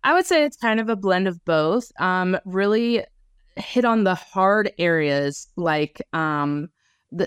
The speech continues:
the things that you catch yourself having to think about, like, an experienced person that has to think about, like, actually what they're doing,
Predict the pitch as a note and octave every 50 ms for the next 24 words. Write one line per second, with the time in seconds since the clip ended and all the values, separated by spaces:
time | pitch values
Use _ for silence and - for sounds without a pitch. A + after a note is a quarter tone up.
0 | - F3 F#3 G3+ - - A#3 A#3 C4 D#4+ D#4+ C#4 B3+ B3 C4 B3+ A#3+ - - G#3+
1 | G#3+ G3+ G#3+ B3 A#3+ A#3+ A#3 A3+ G#3+ - - - B3 B3 B3 - A#3+ A3 G3 -
2 | A3 G3 F#3+ - - G3+ F#3+ F#3 F#3+ F#3 F#3 F3+ - F#3 E3+ F3 D#3+ D3 D3 -
3 | F#3 F#3 G3+ G3+ F#3+ - - - - G3+ F#3+ G3+ G#3 A3 A#3 B3 C4 C4+ - -
4 | - C#4 C4+ C#4+ C#4+ - D#4 D4+ D4+ C#4 G#3+ - - F#3+ - E3+ E3 F3 F3 -
5 | - F#3 - G3 F3+ F3+ G3 F#3 F3+ F#3 F3 F3+ F#3+ - - E3+ E3 - - D3
6 | D#3 D3+ - - - F#3+ F3+ E3+ F3 F3 - - F3 E3 D#3+ E3 E3 E3 E3+ F#3+
7 | G#3 A3 A#3